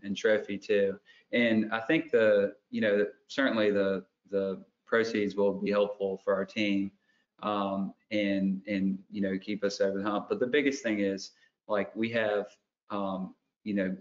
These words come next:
events like that and groups, um, like Jennifer's in our corner, and we know that. And it's just so comforting to know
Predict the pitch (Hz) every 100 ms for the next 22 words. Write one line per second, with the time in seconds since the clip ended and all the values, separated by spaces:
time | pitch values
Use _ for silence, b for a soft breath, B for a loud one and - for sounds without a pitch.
0 | _ _ - 101 117 113 - 101 - 101
1 | 98 95 - - 92 98 104 - - -
2 | _ _ _ - 104 101 98 95 - _
3 | 101 98 98 107 101 - 98 95 90 -
4 | _ _ _ _ - 104 113 104 - 101
5 | 92 90 - _ _ _ - 107 107 101
6 | 101 98 95 95 - _ 107 104 104 113
7 | - - 131 131 127 120 101 - 101 95
8 | 95 95 - 98 98 95 95